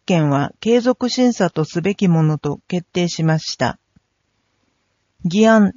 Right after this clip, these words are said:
第二十五号。令和七年度平塚市一般会計予算。問い。戸籍住民基本台帳費のマイナンバーカード交付事業について、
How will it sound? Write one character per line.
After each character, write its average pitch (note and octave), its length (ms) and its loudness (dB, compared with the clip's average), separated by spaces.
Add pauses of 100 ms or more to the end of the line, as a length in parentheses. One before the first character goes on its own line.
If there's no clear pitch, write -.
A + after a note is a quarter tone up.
第 A3+ 260 4
二 G3+ 240 6
十 F#3 240 0
五 D#3+ 180 -4
号。 D3 360 -2 (640)
令 B3 200 6
和 G3 160 4
七 E3+ 300 4
年 F#3 280 4
度 C#3+ 280 -4
平 G#3 340 0
塚 - 280 0
市 - 320 -6
一 F3+ 140 -2 (140)
般 A#3 240 4
会 G#3+ 240 0
計 F#3+ 240 0
予 F3+ 160 0
算。 D3+ 420 -4 (1400)
問 F#3 240 0
い。 F3+ 140 -2 (920)
戸 A3+ 120 -2
籍 B3+ 320 -2
住 B3+ 240 4
民 A#3+ 260 4
基 A#3 180 0
本 A#3 260 4
台 A3+ 240 2
帳 A3 220 0
費 G3 200 -2
の C#3+ 220 2 (100)
マ F#3+ 200 0
イ A3 60 4
ナ A#3+ 180 6
ン A3+ 100 4
バ A3+ 220 0
ー - 40 -20
カ A3 200 0
ー F#3 40 -2
ド D3 320 -2
交 A3 180 0
付 A3+ 140 -4
事 G3+ 140 -4
業 F#3+ 220 4
に D3 200 2
つ - 160 -6
い C#3+ 80 -2
て、 - 300 -10